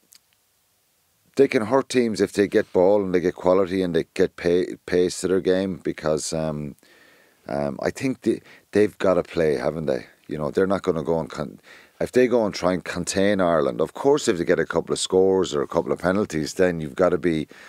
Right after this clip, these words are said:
strong and resilient for a block of ten or fifteen minutes and weather the storm. Rugby is very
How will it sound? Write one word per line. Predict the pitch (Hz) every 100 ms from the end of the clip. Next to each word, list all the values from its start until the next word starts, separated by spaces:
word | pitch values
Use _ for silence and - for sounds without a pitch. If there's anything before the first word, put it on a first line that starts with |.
| - - -
strong | - - 95 90 85
and | 78
resilient | 78 90 90 87 80
for | - 71 64 _ _ _ -
a | -
block | - 98 92 -
of | 82
ten | - 92
or | 87
fifteen | 92 85 90 90
minutes | 85 92 90 - 85
and | 76 69 - - _
weather | 85 98 92
the | 87
storm. | 82 - 90 92 76 - - - - _ _ -
Rugby | 104 90 98
is | 82
very | 95 92 87 80